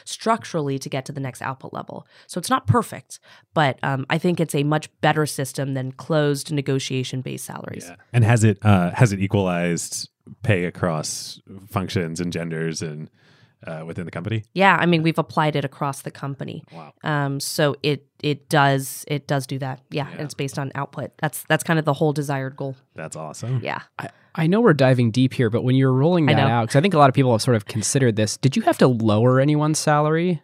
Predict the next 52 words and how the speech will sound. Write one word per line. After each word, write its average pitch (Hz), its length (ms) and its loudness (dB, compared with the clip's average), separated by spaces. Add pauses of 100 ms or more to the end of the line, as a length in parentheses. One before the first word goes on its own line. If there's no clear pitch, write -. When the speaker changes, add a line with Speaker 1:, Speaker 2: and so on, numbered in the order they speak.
(160)
Speaker 3:
to 110 280 0 (160)
switch - 320 -2
onto 117 220 0
this 139 160 0
system? 165 420 -2 (480)
Speaker 1:
So, 185 440 8 (280)
uh, 185 160 2
the 190 120 0
first 302 320 2
things 220 240 0
that 160 180 4
we 226 280 2
started 156 560 0
it, 147 280 4
we 170 120 2
rolled 170 240 4
it 151 60 4
out 135 120 4
when 147 80 -2
we 151 120 2
were 143 100 0
maybe 143 220 0
twelve 139 380 -4
or 139 60 -4
fifteen 131 520 -8
people. 190 500 -6 (400)
So 156 520 6 (380)
actually, 220 320 2
we 196 140 2
found 160 300 4
that 160 120 0
there 160 120 4
were 151 100 2
people 160 340 -4
that 147 140 0
needed 151 200 -2
to - 60 -2
come 139 240 -4 (120)
up - 260 -2 (220)
m-, 156 180 -10 (100)
more 151 200 2
often 139 240 -2
than 135 260 -4
lower. 135 360 0
No, 165 180 6
we 156 100 6
didn't 196 160 4
need 185 140 2
to 170 80 2
lower 135 260 4
anybody's 135 400 -4
salary. 127 420 -8